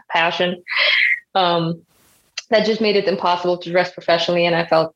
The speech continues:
like a clown walking on the shop floor and, like, <laughs> tripping over my feet. So that's when, when the idea of, of the business,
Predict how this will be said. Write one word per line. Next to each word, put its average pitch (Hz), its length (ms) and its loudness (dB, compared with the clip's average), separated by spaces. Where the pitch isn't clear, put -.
like 175 160 0
a 180 60 2
clown 175 460 -2
walking 175 440 0
on 175 100 0
the 175 60 0
shop 170 320 0
floor 175 300 2
and, 165 140 -2
like, 160 180 -4
<laughs> - 60 -12
tripping 196 340 -2
over 185 220 0
my 185 160 0
feet. 170 420 -2
So 220 120 -2
that's 214 280 0
when, 196 380 0
when 202 160 0
the 190 100 2
idea 180 380 2
of, 170 200 -2
of - 160 -6
the 165 60 0
business, 160 840 0